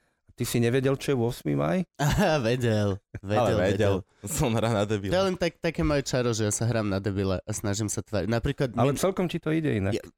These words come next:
Speaker 2: prirodzene.
Speaker 3: Hrozne.
Speaker 2: Je to veľmi,
Speaker 3: Postavil si na tom kariéru,
Speaker 2: veľmi
Speaker 3: v podstate
Speaker 2: prirodzený
Speaker 3: by sa dalo
Speaker 2: talent.
Speaker 3: povedať.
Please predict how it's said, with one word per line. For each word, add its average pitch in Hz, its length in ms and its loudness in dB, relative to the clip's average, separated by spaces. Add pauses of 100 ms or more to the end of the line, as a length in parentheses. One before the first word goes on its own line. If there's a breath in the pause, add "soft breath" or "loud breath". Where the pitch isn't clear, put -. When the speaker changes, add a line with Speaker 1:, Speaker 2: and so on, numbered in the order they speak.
(420)
Speaker 2:
prirodzene. 135 720 2
Speaker 3:
Hrozne. - 0 -
Speaker 2:
Je - 80 -6
to - 140 -10
veľmi, 180 180 2
Speaker 3:
Postavil 170 220 2
si 165 100 0
na 147 80 2
tom 139 160 0
kariéru, 117 320 4
Speaker 2:
veľmi 170 160 2
Speaker 3:
v - 0 -
podstate 156 160 0
Speaker 2:
prirodzený 135 380 2
Speaker 3:
by 113 80 0
sa 123 100 2
dalo 104 220 4
Speaker 2:
talent. 104 80 -4
Speaker 3:
povedať. 92 400 -2